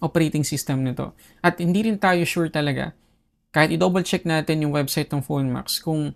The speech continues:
i-update pa ba nila to, kahit man lang Android thirteen.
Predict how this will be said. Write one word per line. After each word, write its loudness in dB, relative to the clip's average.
i-update 4
pa 2
ba 2
nila 2
to, -2
kahit 0
man 2
lang -2
Android 2
thirteen. -2